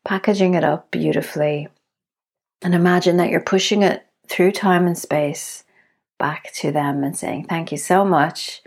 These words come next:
but I need to clear my field now."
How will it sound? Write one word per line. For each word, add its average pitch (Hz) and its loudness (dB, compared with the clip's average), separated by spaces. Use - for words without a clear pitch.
but 165 2
I 175 4
need 180 4
to 170 -2
clear 180 2
my 170 0
field 156 -4
now." 147 -6